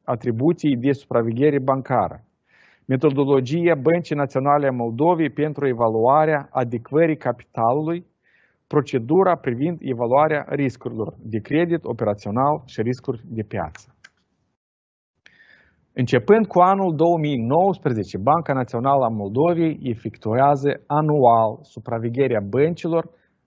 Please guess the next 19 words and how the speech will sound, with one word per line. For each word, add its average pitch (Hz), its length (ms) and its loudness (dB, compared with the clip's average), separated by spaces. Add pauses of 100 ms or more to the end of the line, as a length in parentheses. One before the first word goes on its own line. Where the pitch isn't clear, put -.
(100)
în 165 280 0
baza 156 640 2
procesului 143 720 -4
de 131 120 0
supraveghere 123 960 -2
și - 180 -8
evaluare 123 580 2
srep. 123 500 -2
Uh, - 1600 -2
ca 131 120 0
să 127 140 -2
descifrez 123 440 -2
srep, 170 360 -4
este 131 260 -4
Supervisory 139 920 2
Review 120 600 -2
and 131 280 -4
Evaluation 117 600 -2
Process. - 520 -8